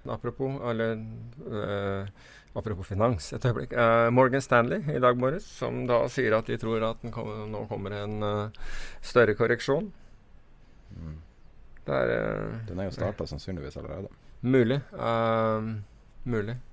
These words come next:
Speaker 2: Altså, det trenger ikke å være market wide for å starte. Du eier jo som regel ikke markedet. Eller kanskje folk gjør det gjennom E T F, jeg vet ikke.
Speaker 1: Nei, altså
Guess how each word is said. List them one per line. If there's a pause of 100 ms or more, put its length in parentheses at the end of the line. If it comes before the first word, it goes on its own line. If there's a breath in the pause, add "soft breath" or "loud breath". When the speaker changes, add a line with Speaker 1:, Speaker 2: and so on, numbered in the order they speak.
(200)
Speaker 2:
Altså,
det
trenger
ikke
å
være
market
wide
for
å
starte.
Du
eier
jo
som
regel
ikke
markedet. (720 soft breath)
Eller
kanskje
folk
gjør
det
gjennom
E
T
F,
jeg
vet
ikke.
Speaker 1:
Nei,
altså